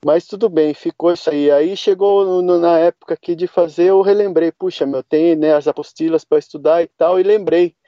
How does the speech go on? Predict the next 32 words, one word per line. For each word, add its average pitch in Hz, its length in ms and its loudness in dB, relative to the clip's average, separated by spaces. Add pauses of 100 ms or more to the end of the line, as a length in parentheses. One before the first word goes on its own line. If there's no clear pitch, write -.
(140)
O 151 60 -6
meu 196 240 2
sistema 190 440 -6
hidropônico, 160 760 -2
ele 151 580 2
consiste 180 720 -4
em 170 320 2
duas 165 500 0
caixas 175 380 -6
d'água 135 500 0
no, 120 140 -10
no, 120 240 -12
no, 123 160 -8
dentro 127 420 -4
do 123 60 -18
sistema, 139 680 -4 (240)
que - 120 0
é - 20 4
uma 160 160 0
inferior 160 540 0
e - 20 -4
uma 180 140 -4
superior. 131 760 -2 (180)
A - 80 -20 (120)
caixa 160 260 -2
inferior, 151 540 0
ela 147 420 -2 (220)
possui 135 280 -4
uma 151 200 2
boia 123 560 0 (160)
de 117 160 -14
nível, 123 440 -4